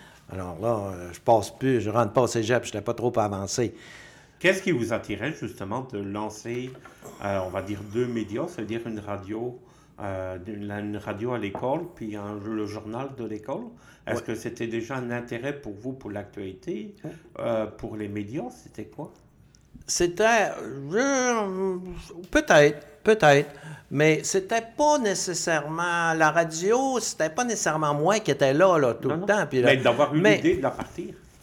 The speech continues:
Speaker 1: Oui, euh, je sais pas. Euh, je fallait que je fasse des activités, puis je trouvais que c'était deux activités intéressantes. J'aime les médias,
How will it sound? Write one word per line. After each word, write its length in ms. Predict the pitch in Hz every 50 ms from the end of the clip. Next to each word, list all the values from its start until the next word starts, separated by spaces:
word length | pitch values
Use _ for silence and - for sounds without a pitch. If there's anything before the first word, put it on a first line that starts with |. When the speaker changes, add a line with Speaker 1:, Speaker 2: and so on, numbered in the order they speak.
| - - - - - - - - - - - - - -
Speaker 1:
Oui, 380 | 220 277 294 247 220 220 - - - -
euh, 500 | 175 175 175 175 175 175 170 170 165 156 151 - -
je 160 | 143 180 208
sais 140 | 202 - 214
pas. 180 | - - - - - - - - - -
Euh, 600 | 139 143 147 147 147 147 143 143 147 143 143 143
je 80 | 135 -
fallait 200 | - 190 202 247
que 60 | 240
je 40 | -
fasse 160 | - 196 185
des 140 | 170 156 156
activités, 440 | 170 156 160 - 147 143 139 196 214
puis 100 | 208 -
je 60 | -
trouvais 240 | - - 151 165 180
que 60 | 175
c'était 260 | - 156 - 156 151
deux 240 | 151 151 160 175 165
activités 420 | 160 151 - - 151 143 139 170 170
intéressantes. 600 | 160 160 147 135 139 127 - 131 123 123 123 120
J'aime 200 | 165 208 220 214
les 100 | 196 175
médias, 460 | 165 - - 110 113 110 110 127